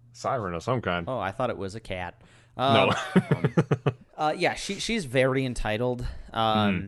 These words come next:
Speaker 2: and definitely feels as though, uh, she runs the Bebop, uh, <laughs> at times,
Speaker 1: Mm-hmm.
Speaker 2: slash
Speaker 1: Mm-hmm.
Speaker 2: has
Speaker 1: Mm-hmm.
Speaker 2: no, it feels as though she doesn't want to be there a lot of the time. Um, oh, wow, your gain just, like, went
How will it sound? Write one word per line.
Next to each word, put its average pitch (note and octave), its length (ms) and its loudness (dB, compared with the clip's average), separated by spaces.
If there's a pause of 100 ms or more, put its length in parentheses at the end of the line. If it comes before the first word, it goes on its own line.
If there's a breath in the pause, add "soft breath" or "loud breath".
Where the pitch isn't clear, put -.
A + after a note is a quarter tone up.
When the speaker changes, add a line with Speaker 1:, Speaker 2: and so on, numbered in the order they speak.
(140)
Speaker 2:
and A2 220 -4
definitely A2+ 720 -2
feels G#2+ 560 -6
as G2+ 180 -10
though, G2 520 -6 (140)
uh, F2+ 380 -6
she G#2+ 320 -10
runs G#2+ 440 -8
the A#2 100 -8
Bebop, F#2+ 480 -10 (200)
uh, G#2 260 -4 (140)
<laughs> - 140 -14
at - 200 -10
times, G2+ 440 -6
Speaker 1:
Mm-hmm. - 340 -14
Speaker 2:
slash A2+ 460 -2
Speaker 1:
Mm-hmm. A2 80 -6
Speaker 2:
has G2+ 240 0
Speaker 1:
Mm-hmm. A#2+ 120 -10
Speaker 2:
no, B2+ 500 -2 (100)
it A2+ 160 -14
feels C#3+ 260 -4
as B2 100 -8
though A#2 160 -2
she A#2+ 140 -8
doesn't A2 340 -6
want F#2+ 500 -10 (160)
to A#2 100 -6
be G#2 200 -6
there A2 200 -2
a A2 100 -4
lot A2+ 200 -2
of A2+ 60 -6
the A#2 80 -4
time. A#2+ 360 -6 (500 loud breath)
Um, G#2 560 0 (520)
oh, A2+ 60 -10
wow, G2 340 -6 (180)
your A2 120 -8
gain G2+ 300 -8
just, F#2+ 160 -12
like, F2+ 160 -14
went F#2+ 220 -10